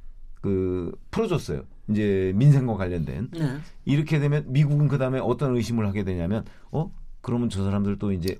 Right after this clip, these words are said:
Speaker 2: 어디다가 또
Speaker 1: 거기서
Speaker 2: 음,
Speaker 1: 끝나고
Speaker 2: 음,
Speaker 1: 이제
Speaker 2: 음.
Speaker 1: 나머지는 다 숨기려고 하는 건
Speaker 2: 음,
Speaker 1: 아니야?"
Speaker 2: 음.
Speaker 1: 이렇게
Speaker 2: 네, 네.
Speaker 1: 되고.
Speaker 2: 당연히 그렇게
Speaker 1: 북한은,
Speaker 2: 되죠. 음,
Speaker 1: 북한은
Speaker 2: 음.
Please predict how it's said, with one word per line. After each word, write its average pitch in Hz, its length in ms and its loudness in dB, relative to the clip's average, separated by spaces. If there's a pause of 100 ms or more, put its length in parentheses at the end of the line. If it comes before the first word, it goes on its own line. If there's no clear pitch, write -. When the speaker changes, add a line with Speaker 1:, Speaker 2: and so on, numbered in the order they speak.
Speaker 2:
어디다가 147 480 -6
또 - 100 -8
Speaker 1:
거기서 131 300 4
Speaker 2:
음, 120 80 -8
Speaker 1:
끝나고 170 580 4
Speaker 2:
음, 147 60 4
Speaker 1:
이제 131 100 2
Speaker 2:
음. 120 40 2
Speaker 1:
나머지는 135 420 4
다 120 120 -4
숨기려고 151 480 0
하는 110 160 2
건 120 120 0
Speaker 2:
음, 101 40 2
Speaker 1:
아니야?" 98 240 0
Speaker 2:
음. 160 160 -8
Speaker 1:
이렇게 139 180 2
Speaker 2:
네, 143 80 4
네. 104 120 2
Speaker 1:
되고. 147 140 -2 (100)
Speaker 2:
당연히 202 300 2
그렇게 170 160 0
Speaker 1:
북한은, 170 240 4
Speaker 2:
되죠. - 200 -8 (200)
음, - 40 -6
Speaker 1:
북한은 117 320 -2 (280)
Speaker 2:
음. 127 240 -10